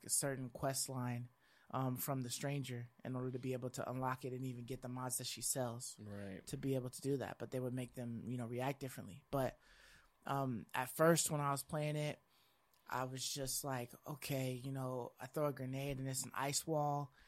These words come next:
Speaker 1: And yeah, if I trap something in the ice wall, it's, like, cool. I might be able to shoot at it and blow up the, you know, break down the ice wall or whatever, but it's kinda like they're frozen and I might be able to do some action." Um, you know, you had, like, their little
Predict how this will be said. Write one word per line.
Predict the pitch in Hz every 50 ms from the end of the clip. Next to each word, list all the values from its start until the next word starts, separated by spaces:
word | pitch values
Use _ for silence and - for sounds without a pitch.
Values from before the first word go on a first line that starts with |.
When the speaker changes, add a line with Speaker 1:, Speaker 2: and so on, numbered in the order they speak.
| - - - - - -
Speaker 1:
And | - 143 143 147 147
yeah, | 160 160 156
if | 156 151 175
I | 170
trap | - - 185 170 151 -
something | - 165 160 151 151
in | 147 135
the | 127 - -
ice | 135 143 135 -
wall, | - 147 143 143 139 139
it's, | 135 - -
like, | 147 123 123 -
cool. | - - 143 143 139 139 139 135 135 - - - - - -
I | - 147 156 151
might | 143 156 165 156 151
be | 143 151
able | 151 139 143
to | 131
shoot | 131 - - - 156 147
at | 151 143 143
it | 143 143
and | 139 135 127 131 127
blow | 139 143 143
up | 139 135 135
the, | - - 117 107 117
you | 139 139
know, | 139 135 131 127
break | 127 127 143 143 139 135
down | 151 135 139 139
the | - -
ice | 131 139 131 - -
wall | 139 135 135 135 135
or | 131
whatever, | 127 127 131 135 135 131 139 135
but | 131 139 139 131
it's | 135 131 -
kinda | - 170 160 156
like | 147 139 131
they're | - 131
frozen | 120 - - 147 139 139 135 131 147 139 135
and | 135 131 127 131
I | 131
might | 135 135 135 127
be | 135 135
able | 131 127
to | 123
do | 120 135 131
some | 127 - 135
action." | 131 131 131 131 131 - - 131 131 131 131 - - - - - - - - - - -
Um, | 135 135 135 131 123 123 120 113 101 - -
you | - 139 139
know, | 135 131
you | 131 131 131 139
had, | 147 147 139 135 127
like, | 135 131 131
their | 139 139 139
little | 139 143 139 139 135 131 131 131